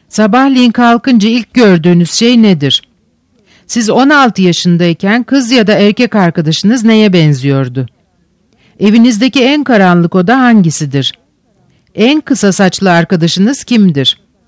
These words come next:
İlk bisikletiniz hangi renkti?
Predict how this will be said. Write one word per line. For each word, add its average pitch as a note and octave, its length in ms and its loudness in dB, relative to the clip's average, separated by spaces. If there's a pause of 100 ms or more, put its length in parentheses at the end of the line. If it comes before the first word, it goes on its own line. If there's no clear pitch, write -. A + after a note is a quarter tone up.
(640)
İlk C#4 280 -6
bisikletiniz G3 760 -2
hangi A3 360 2
renkti? C3+ 500 -4